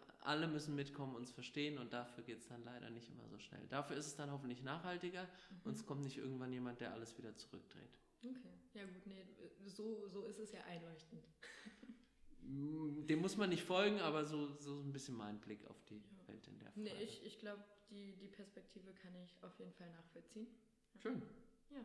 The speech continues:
Speaker 1: Wo ist denn dein nächstes Reiseziel?
Speaker 2: <laughs> Gott. Es geht in die Türkei
Speaker 1: Ah.
Speaker 2: im Sommer für vierzehn Tage mit, äh, der Familie, also mit meinen Eltern und meinem Bruder.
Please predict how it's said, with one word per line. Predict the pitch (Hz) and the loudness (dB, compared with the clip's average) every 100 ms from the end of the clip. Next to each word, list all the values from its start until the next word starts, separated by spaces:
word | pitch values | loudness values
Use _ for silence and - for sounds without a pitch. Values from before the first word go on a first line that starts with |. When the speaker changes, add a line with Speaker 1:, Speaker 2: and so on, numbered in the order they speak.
| - - - | -10 -12 2
Speaker 1:
Wo | 160 170 | 6 8
ist | 170 | 8
denn | 180 | 6
dein | 139 131 | 6 6
nächstes | 131 - - | 4 0 -2
Reiseziel? | 135 240 - - 117 113 - - - - - - - | 0 0 -2 -4 -2 -2 -6 -14 -12 -12 -14 -18 -12
Speaker 2:
<laughs> | - 240 - - - - | -6 -6 -6 -18 -20 -6
Gott. | - - - - - - - | -6 -6 -8 -8 -6 -8 -10
Es | 233 | -12
geht | - 220 | -4 -2
in | 214 | 0
die | 208 208 | -2 -2
Türkei | 214 - 202 208 247 254 - | -6 -6 -4 0 0 -2 0
Speaker 1:
Ah. | 185 330 277 127 | 2 4 2 0
Speaker 2:
im | 196 | -2
Sommer | 196 202 202 208 214 | -4 -6 -6 -8 -10
für | 214 | -10
vierzehn | 202 208 196 196 | -8 -8 -10 -10
Tage | 185 185 185 180 185 196 190 | -10 -10 -8 -8 -8 -10 -10
mit, | 180 180 180 | -12 -12 -10
äh, | 175 170 | -8 -6
der | 175 175 | -8 -10
Familie, | 175 175 175 175 185 202 220 | -10 -10 -10 -12 -12 -14 -14
also | 202 180 | -14 -14
mit | 180 175 | -14 -12
meinen | 175 - | -12 -12
Eltern | 180 185 | -12 -14
und | 190 | -14
meinem | 180 175 | -14 -12
Bruder. | 196 190 | -12 -12